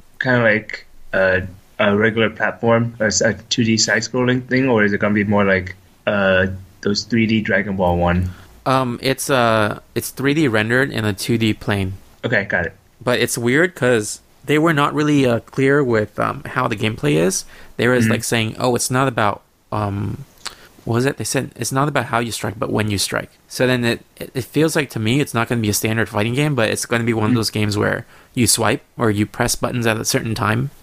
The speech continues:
Speaker 1: Mm-hmm.
Speaker 2: which isn't really a fighting game.
Speaker 1: Oh.
Speaker 2: Like, that's more
Speaker 1: It
Speaker 2: like a mobile game.
Speaker 1: It go, going on top of that, uh, one of my colleague yesterday,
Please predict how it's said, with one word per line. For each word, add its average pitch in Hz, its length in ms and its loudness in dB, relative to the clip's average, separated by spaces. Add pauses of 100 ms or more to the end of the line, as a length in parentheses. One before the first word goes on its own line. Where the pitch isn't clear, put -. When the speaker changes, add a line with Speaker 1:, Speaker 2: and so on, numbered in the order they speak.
(200)
Speaker 1:
Mm-hmm. 107 200 2 (360)
Speaker 2:
which 113 180 0
isn't 127 260 2
really 123 220 2
a 104 60 2
fighting 104 280 -2
game. 107 260 -4 (280)
Speaker 1:
Oh. 107 420 2 (320)
Speaker 2:
Like, 117 160 -2
that's 117 260 -2
more 117 160 0
Speaker 1:
It - 20 2
Speaker 2:
like 120 120 -2
a 117 40 0
mobile 101 320 0
game. 95 260 -2 (280)
Speaker 1:
It 143 220 -2 (220)
go, 151 380 2
going 139 540 4
on 113 100 4
top 131 140 2
of 117 120 0
that, 101 300 2 (300)
uh, 104 380 4 (340)
one 123 180 2
of 120 40 4
my 110 280 4 (100)
colleague 107 540 0 (140)
yesterday, 104 600 0